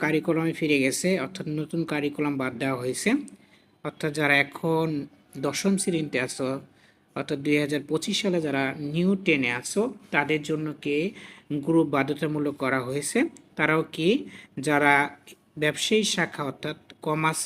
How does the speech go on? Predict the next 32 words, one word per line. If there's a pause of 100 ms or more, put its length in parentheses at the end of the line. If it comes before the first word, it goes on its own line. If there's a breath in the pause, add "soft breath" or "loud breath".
(140)
নিয়েছো, (140)
তাদের
জন্য (120)
কি (100)
হিসাব
বিজ্ঞান (680 soft breath)
এই
বইটা (100)
নির্ধারণ
করা
হয়েছে। (540)
তবে (100)
কিছু (100)
কিছু (120)
অধ্যায় (100)
বাদ
দে-,
আহ, (120)
বাদ
দেওয়া
থাকবে, (500 loud breath)
অর্থাৎ (100)
সংক্ষিপ্ত (120)
সিলেবাসে। (540 soft breath)
তবে (220)
দুই
হাজার
পঁচিশ (100)
সাল, (200)
অর্থাৎ (100)
যারা (180)
নতুন